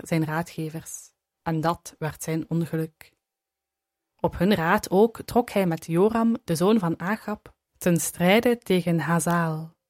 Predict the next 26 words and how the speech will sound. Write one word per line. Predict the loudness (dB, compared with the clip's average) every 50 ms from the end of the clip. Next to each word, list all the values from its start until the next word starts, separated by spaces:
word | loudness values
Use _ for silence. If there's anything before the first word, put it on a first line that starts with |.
| _ _
de | -6 -6 -4
koning | 4 6 8 8 8 6 4
van | 2 0 0
Aram, | 0 0 0 0 0 -2 -4 -4 -6 -6 -10 -14 _ _ _
bij | -2 0 0 0
Ramoth | 2 2 4 4 4 4 2 0 -2
in | -2 0 0 0
Gilead. | 0 -2 -2 -2 -2 -4 -6 -8 -12 _ -20 -20 _ _ _ _ _ _ _ _ _ _ _ _ _ _ _ _ _ _
Maar | _ 0 0 2
Joram | 2 2 2 4 4 4 6 6 4 2 0 _
werd | -2 -2 -2 -2 -2
gewond | -4 0 2 2 4 4 2 0 0 0
door | 0 0 2
de | 2
Arameërs | 0 0 0 0 0 0 -2 -4 -6 -8 -14 -20 -20 -20 -20 _ _ _ _ _ _ _ _ _ _ _ _ _ _ _
en | 0 2 4
moest | 4 4 2 -2 -4
terugkeren | -4 -2 -2 -2 -2 -8 _ 0 0 0 2 0 -2 -2 -4 -4 -6 -4
om | -2 -2 -2 0
in | 0 0 0 2 2
Israël | 0 -2 -2 -2 -2 -2 -2 -2 -4 -6 -4
te | -6 -4
genezen | 0 2 2 2 4 2 2 2 2 2 2
van | 2 2 2
de | 2 2
verwondingen | 0 0 2 2 4 4 4 4 2 2 0 0 -2 -4 -6